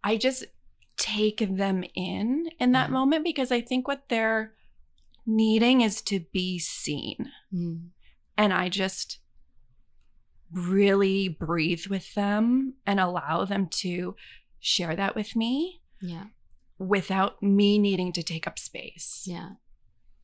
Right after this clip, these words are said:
Speaker 2: That's beautiful.
Speaker 1: Mm.
Speaker 2: Okay, let's talk a little bit more on the production side of, of the film then. Um, I am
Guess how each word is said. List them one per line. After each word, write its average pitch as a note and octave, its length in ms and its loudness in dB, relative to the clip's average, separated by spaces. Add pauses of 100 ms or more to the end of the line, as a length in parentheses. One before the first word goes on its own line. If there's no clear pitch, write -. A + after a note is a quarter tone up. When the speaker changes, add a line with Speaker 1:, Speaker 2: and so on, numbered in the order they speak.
(600)
Speaker 2:
That's A3+ 180 -16
beautiful. G#3+ 500 -8
Speaker 1:
Mm. F3+ 460 -4 (800)
Speaker 2:
Okay, F3 540 -4
let's F#3+ 160 -8
talk F#3 180 0
a G3+ 60 -2
little F3 140 0
bit F3 120 0
more D#3+ 160 0
on D3+ 140 0
the D3 60 -4
production D3+ 500 -6
side D3 600 -4
of, D#3 720 -8 (200)
of D#3 200 -4
the D#3+ 80 -4
film D3+ 300 -4
then. D3 260 -6
Um, F#3 360 4
I F#3 180 6
am G3+ 520 4